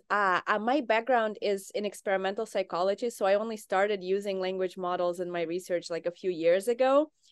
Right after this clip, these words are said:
And I myself have been learning a lot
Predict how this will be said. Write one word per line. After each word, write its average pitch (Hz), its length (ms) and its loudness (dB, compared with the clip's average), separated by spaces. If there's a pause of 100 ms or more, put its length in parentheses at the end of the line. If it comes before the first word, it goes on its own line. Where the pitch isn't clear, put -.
And 196 120 -4
I 208 60 2
myself 202 520 0
have 208 200 -10
been 190 300 -2 (120)
learning 202 580 0 (120)
a 208 80 2
lot 175 400 2